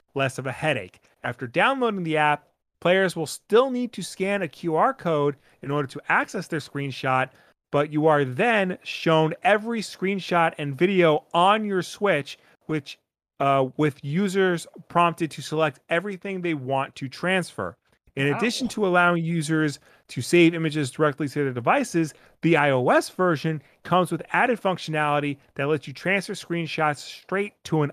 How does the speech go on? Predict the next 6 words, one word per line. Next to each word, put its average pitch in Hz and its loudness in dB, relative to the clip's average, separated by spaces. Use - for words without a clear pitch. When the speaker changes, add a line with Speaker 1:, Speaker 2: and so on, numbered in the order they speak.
Speaker 1:
iCloud 147 0
account 117 -6
instead. 117 -8
Speaker 2:
That, 160 -2
okay, 156 0
so 127 -2